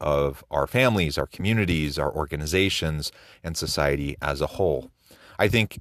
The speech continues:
when we think about this from an organizational leadership perspective, it's also important for leaders to help their people uncover that same potential and that,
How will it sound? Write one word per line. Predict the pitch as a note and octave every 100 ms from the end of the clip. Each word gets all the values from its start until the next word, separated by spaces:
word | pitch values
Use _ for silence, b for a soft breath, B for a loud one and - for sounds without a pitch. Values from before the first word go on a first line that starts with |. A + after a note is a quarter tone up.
| -
when | G2+ F#2
we | F2
think | A2+
about | F#2 F#2 E2 -
this | - E2+
from | - E2+
an | D#2+
organizational | F2 E2 D#2+ D2+ D2 D2+
leadership | D2 G#2 G2+ E2+
perspective, | - D2+ - C#2+ D2 D2
it's | D2+ E2+
also | - G#2+ D3 - D#2+ D2+ b b b b
important | F#2 - A#2+ B2 F2+ F2 -
for | - F#2+ F2+ F2+ F2 E2+ b b b
leaders | E2+ A#2 E3+ F2 D#2+ E2 - - _ -
to | -
help | F#2+ - C3 - - _ -
their | F2+ F2
people | - A#3+ - F2 E2 D#2+ - _ -
uncover | F#2 F2+ F#2+ F2
that | E2 -
same | - F#2 F2+ F2 E2+ E2 - _ _ _
potential | - F#2+ F2 C#2 B1+ -
and | E2
that, | D#2+ -